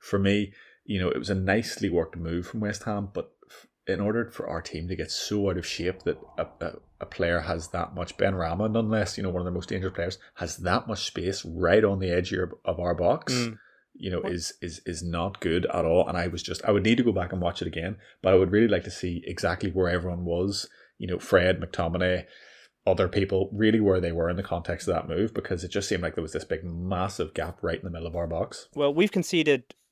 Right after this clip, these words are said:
Speaker 2: what, four goals in the Premier League, and three of them have been from outside the box.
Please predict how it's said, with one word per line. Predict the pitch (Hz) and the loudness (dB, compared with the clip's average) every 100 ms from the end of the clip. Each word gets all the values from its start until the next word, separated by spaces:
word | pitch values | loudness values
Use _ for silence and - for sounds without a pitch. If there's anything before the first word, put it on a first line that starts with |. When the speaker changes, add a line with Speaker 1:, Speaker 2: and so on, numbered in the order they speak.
| - | -6
Speaker 2:
what, | 120 107 - | -4 -4 -6
four | - 131 127 135 | -6 0 2 4
goals | 143 139 | 2 2
in | 151 | 0
the | |
Premier | 147 151 151 | 2 4 4
League, | 160 196 - - | 4 2 0 0
and | 127 123 | 2 2
three | - 139 | 6 8
of | 131 | 8
them | 131 | 6
have | 117 | 4
been | 113 | 2
from | - 120 | 2 2
outside | 113 113 | 4 2
the | 101 | 2
box. | 98 - - | -2 -6 -20